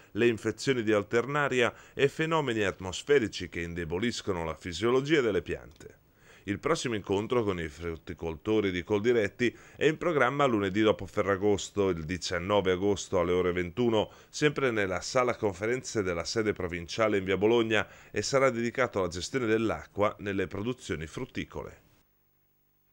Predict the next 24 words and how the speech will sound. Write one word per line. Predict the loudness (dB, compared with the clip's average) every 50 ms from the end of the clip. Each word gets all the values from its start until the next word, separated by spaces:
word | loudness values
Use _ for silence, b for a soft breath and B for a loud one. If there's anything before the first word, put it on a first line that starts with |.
| _ _ _ _ _ _ _ _ _ _ _ _
Una | _ -8 -4 -2 0
bella | 2 2 4 6 6 6 6
notizia | 4 2 2 4 2 2 2 4 4 4
adesso, | 6 6 6 4 4 2 -2 0 2 4 4 4 4
come | 2 -2 0 2
vedete | 2 4 4 2 2 0
nella | 0 2 2 2
foto, | 4 6 4 4 4 4 4 6 6 6 4 4
eh, | 2 0 0 0 -2
si | -4 -8 -8 -4
tratta | 0 0 0 0 0 0 0 0
di | 2 2 0 0
un | -2 -2 -6 -6
sollevatore | -4 -2 0 0 2 2 2 0 2 2 4 4 4 4 4
elettrico | 2 0 0 0 -2 -2 -4 -6 2 6 8 8 8 B B B B B 6
utile | 6 6 6 8 6 8 8 8 8 6
per | 6 6 6 6 6 6
l'ingresso | 2 2 2 4 6 6 6 6 4 0 0 2
nelle | 2 2 2 2
piscine | 0 -2 -4 -4 0 2 4 4 4 4
dove | 4 4 2 2
si | 2 2 4
realizzano | 6 6 6 6 4 2 0 2 2 2 2 2
interventi | 0 -2 0 0 0 4 6 6 6 6 4 2 2 2